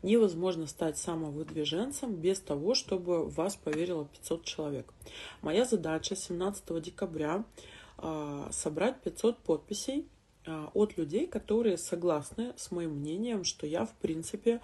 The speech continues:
могу стать, а, хотя бы участником этой гонки. Поэтому сейчас мы готовимся к первому этапу.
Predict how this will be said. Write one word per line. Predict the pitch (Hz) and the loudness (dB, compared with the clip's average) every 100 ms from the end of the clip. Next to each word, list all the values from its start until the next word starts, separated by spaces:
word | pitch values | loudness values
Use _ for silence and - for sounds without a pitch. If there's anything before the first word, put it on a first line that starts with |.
| - - - | -10 -18 -12
могу | 170 170 160 175 240 - | -2 0 2 2 2 0
стать, | - - 165 196 - | -10 -2 0 0 -2
а, | - 156 147 | -6 -4 -4
хотя | 143 110 - 175 | -4 -6 0 -2
бы | 180 170 - - - - | 2 0 0 -10 -18 0
участником | 185 - 190 - - 151 | 2 4 2 0 -2 -2
этой | 160 175 | -2 -2
гонки. | 151 139 - - - - - - - - - - - - - | -2 -2 -6 -14 -18 -20 -20 -20 -20 -20 -20 -10 -10 -8 0
Поэтому | 190 202 208 190 | 4 6 4 2
сейчас | - 220 277 | 4 4 4
мы | 214 220 | 4 6
готовимся | 208 190 190 - 165 | 6 6 4 0 -6
к | - | 2
первому | 190 196 180 165 | 6 6 4 -2
этапу. | 156 151 147 - | 0 -2 -2 -8